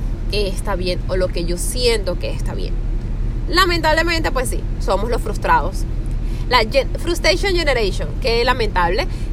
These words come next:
Yo me siento súper identificada con esto porque en ese espacio es donde yo estoy. Gracias a Dios a nivel familiar, a mí mi familia nunca me dijo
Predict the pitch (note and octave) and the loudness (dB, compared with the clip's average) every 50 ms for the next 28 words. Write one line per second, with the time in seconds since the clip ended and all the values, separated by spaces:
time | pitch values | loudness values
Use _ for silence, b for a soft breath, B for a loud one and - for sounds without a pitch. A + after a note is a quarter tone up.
0 | - - D4 D#4 D#4+ F4+ F4+ G4 E4 F#4+ F#4+ - - - F4+ F4 - - - E4 | -2 0 0 2 2 0 0 0 0 -2 -2 -2 -2 -2 -2 0 0 0 0 0
1 | G#3 F#3+ - - F#3+ - - - A3+ A3+ A#3 A#3 - - - A#3+ A3 G#3+ - - | 0 0 -2 -2 -2 -4 -2 0 2 4 4 4 2 0 0 0 0 0 0 -2
2 | - G#4+ B B B B B - - B3+ - - C#4 B3+ B3 B3+ A#3+ B3 - D4+ | -2 -2 B B B B B 0 0 0 2 2 2 2 4 2 2 2 0 -2
3 | C4+ - - C#4+ - - C4+ C#4+ C#4 C#4 - G#3 G3+ G#3 A3 - - A#3+ A#3 A#3 | 0 2 2 2 4 2 2 0 0 0 0 0 0 0 0 0 0 2 2 2
4 | A#3+ - B B B B B - - C4 C4 B3+ C4+ - E4+ E4+ D4+ D#4 B3 A#3 | 2 0 B B B B B 2 6 8 8 8 6 4 0 0 2 2 2 2
5 | A#3 A#3+ C4 C#4+ C4+ C4+ B3 A3+ G#3 - - C#4 B3+ A#3+ A3+ G3+ G#3 G#3 A3 A3+ | 0 0 0 -2 -2 0 0 0 0 0 0 0 0 0 2 2 4 4 4 2
6 | A#3+ B3+ B3 A#3+ A#3+ B3 C4 B3+ - A3+ A3 G#3+ A3 A3+ A#3+ B3 B3+ C4 C#4+ D4 | 0 -2 -4 -4 -4 -4 -4 -6 -6 -8 -8 -8 -8 -8 -6 -6 -6 -4 -6 -6
7 | D4 D4+ D#4+ D4 C4 A#3 A#3+ A#3+ B3 G#3+ - B3 C#4 D#4 | -6 -6 -4 -4 -2 -2 0 -2 -2 -2 -2 -4 -4 -4